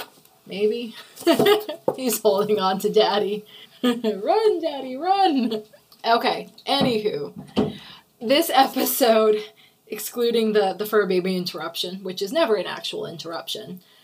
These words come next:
um, but this episode basically is how to help you recognize if you're not aware of how to let go. So, I've got about seven journal prompts at the end of this episode. Um, if you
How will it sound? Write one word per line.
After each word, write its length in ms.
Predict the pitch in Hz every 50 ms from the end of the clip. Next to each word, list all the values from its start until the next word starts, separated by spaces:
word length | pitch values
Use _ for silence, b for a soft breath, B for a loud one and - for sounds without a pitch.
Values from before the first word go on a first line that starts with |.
| b b b
um, 400 | - 190 190 185 180 175 175 - - -
but 260 | 214 - 247 247 247
this 160 | 262 302 262 - -
episode 640 | 233 254 247 247 247 247 - 226 220 214 208 214
basically 560 | 214 269 285 277 - 262 247 - 226 208 - 202
is 160 | 208 208 208
how 320 | - - 233 220 226 233
to 140 | 240 226 220
help 320 | 220 - 220 208 208 208
you 120 | 202 196 185
recognize 920 | 175 190 185 185 185 220 208 196 196 190 185 180 180 180 175 180 175 - - b b b b b b b b b b b b
if 180 | - 214 208 -
you're 120 | 208 202
not 320 | 208 202 208 208 208 208 -
aware 320 | 214 214 202 196 185 185 185
of 80 | 180
how 280 | - - - 190 190 185
to 220 | 185 - - 190
let 240 | 170 175 175 170 -
go. 300 | - 165 - 170 - - _ -
So, 520 | - - - 240 208 - - - 92 - b b b b b b b b b b b -
I've 300 | 202 208 214 214 214 190
got 420 | 240 226 220 220 220 214 214 202 - -
about 320 | 190 190 190 180 - -
seven 280 | - 277 269 269 285 262
journal 320 | 254 240 240 226 220 220
prompts 300 | - 226 208 208 208 -
at 80 | 214 214
the 120 | - -
end 140 | 185 196 190
of 80 | 185
this 140 | 170 180 185 -
episode. 800 | - 233 233 - 233 226 - 240 226 220 220 214 214 214 214 214 b b b b b -
Um, 580 | 196 196 190 190 185 185 185 185 185 185 180 -
if 340 | - 208 208 202 - - -
you 600 | 214 208 208 202 196 196 190 190 185 185 196